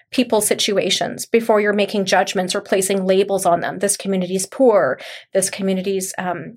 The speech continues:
rich." What does that mean? What does that mean locally? That's so important to understand. Um, so I, I found in, in Mauritius such interesting, um, findings that I think probably led me to focus on a lot of things that I did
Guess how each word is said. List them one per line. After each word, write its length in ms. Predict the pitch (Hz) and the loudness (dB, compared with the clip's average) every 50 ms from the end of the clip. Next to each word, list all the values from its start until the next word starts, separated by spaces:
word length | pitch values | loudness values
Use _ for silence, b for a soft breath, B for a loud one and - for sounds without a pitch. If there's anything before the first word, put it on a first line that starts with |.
| - - | -12 -2
rich." 540 | 196 269 294 240 - - - - - - B B B B B B B | 2 4 4 4 2 0 -4 -6 -6 -6 B B B B B B B
What 220 | - 196 233 285 285 | -4 -2 0 0 2
does 100 | 277 - | 2 2
that 160 | 254 220 214 | 2 0 0
mean? 460 | 202 208 240 262 214 - - - 180 | 0 0 0 0 0 -2 -4 -4 -4
What 100 | 208 226 | -4 -2
does 120 | 220 254 247 | -2 0 0
that 140 | 240 226 | 0 0
mean 240 | 226 214 220 202 190 | 0 -2 -4 0 2
locally? 460 | 190 202 208 208 - - - - - - _ _ | 2 2 2 0 -4 -10 -10 -10 -14 -20 _ _
That's 200 | 208 220 220 - | 0 0 0 0
so 220 | - - 247 240 240 | 0 2 4 4 4
important 420 | 226 226 - - 208 165 202 208 | 2 2 0 0 0 0 -2 -4
to 100 | - 220 | -6 -6
understand. 680 | 208 185 180 175 180 - - 175 170 147 110 - - B B B B B B B _ | -6 -6 -6 -8 -8 -6 -6 -6 -6 -6 -8 -10 -12 B B B B B B B _
Um, 560 | 208 202 196 196 196 196 196 196 190 190 185 - _ _ _ _ _ _ _ _ _ _ - | 0 2 2 2 2 0 -2 -4 -6 -8 -10 -14 _ _ _ _ _ _ _ _ _ _ -2
so 140 | - 262 226 | 2 2 4
I, 160 | 240 240 240 | 4 2 2
I 140 | 240 247 240 | 2 0 0
found 440 | 240 - 247 254 262 277 247 208 190 | 0 2 2 2 4 4 2 2 0
in, 180 | 208 202 202 - | -2 -2 -2 0
in 160 | 208 202 202 | -2 0 0
Mauritius 480 | 196 196 226 269 247 - - 175 - | 2 2 2 2 2 0 0 0 2
such 180 | - 240 233 233 - | 2 2 2 0 0
interesting, 720 | 226 226 233 226 - 240 233 - - 202 190 190 196 180 - | -2 0 0 0 0 -2 -2 0 0 0 0 0 -2 -6 -6
um, 440 | - 190 190 185 185 180 - 98 - _ _ | -6 -4 -2 -2 -2 -4 -6 -10 -16 _ _
findings 640 | - - 202 202 220 214 214 - - - 202 - - | -2 -2 0 0 0 -2 -4 -4 -6 -6 -8 -4 0
that 160 | - 208 - - | 0 0 0 0
I 140 | 208 208 | -2 -2
think 460 | 208 - _ - 233 233 233 233 - _ | -2 -4 _ 0 2 2 2 0 -6 _
probably 640 | - - - 220 214 220 226 233 254 247 240 226 202 | -8 -2 0 2 2 2 0 0 0 0 0 0 -2
led 380 | 208 185 196 208 202 202 202 | -4 0 2 2 2 2 0
me 320 | 226 220 226 226 226 226 - - | -2 -2 -2 -4 -6 -6 -8 -6
to 120 | - 240 | -4 -2
focus 340 | 226 - 208 190 185 233 226 | 0 2 2 2 0 -2 -2
on 120 | 214 196 196 | -2 -2 0
a 40 | |
lot 200 | 190 185 185 185 | 2 2 2 2
of 60 | 196 - | 2 0
things 200 | 202 190 185 - | -4 -2 0 0
that 80 | 202 | 2
I 140 | 190 190 185 | 2 2 2
did 280 | - 190 180 175 175 | 2 2 0 0 0